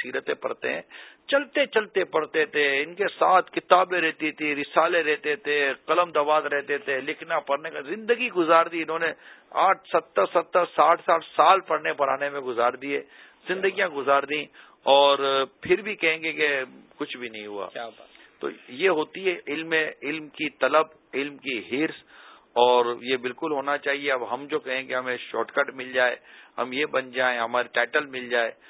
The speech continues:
Speaker 1: تو عالم کا علم سے بنتا ہے۔ تو، اور علم صحیح طور پہ سیکھنا چاہیے۔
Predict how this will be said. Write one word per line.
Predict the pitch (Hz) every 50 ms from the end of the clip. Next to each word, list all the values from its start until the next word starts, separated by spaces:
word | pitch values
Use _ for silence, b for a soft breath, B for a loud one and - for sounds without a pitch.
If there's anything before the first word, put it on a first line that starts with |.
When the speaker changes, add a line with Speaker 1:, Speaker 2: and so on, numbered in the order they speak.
| b b b b _ _
Speaker 1:
تو | - 131 131 127 120 - -
عالم | - 127 131 143 160 170 175 165
کا | 156 139 -
علم | - 131 139 143 127 -
سے | - 120
بنتا | 110 107 107 104 - 123 107 98
ہے۔ | 92 90 - _ b b b b b b b b _ -
تو، | 117 120 117 117 113 117 113 117
اور | 120 117 117 - - _ -
علم | 139 151 160 170 160 147 127 -
صحیح | - 127 127 147 170
طور | - 156 156
پہ | 147 156 139 -
سیکھنا | 135 131 - 139 139 135
چاہیے۔ | 123 - 131 123 127 123 120 117